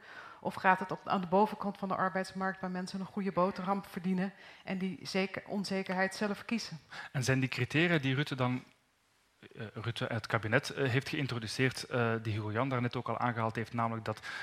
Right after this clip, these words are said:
Speaker 2: dat uurtarief, eh, die duurtijd, zijn dat, zijn dat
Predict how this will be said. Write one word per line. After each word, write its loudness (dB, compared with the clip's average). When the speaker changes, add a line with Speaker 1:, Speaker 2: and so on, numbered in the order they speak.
Speaker 2:
dat -2
uurtarief, 2
eh, 2
die -2
duurtijd, 0
zijn 6
dat, 4
zijn 4
dat 2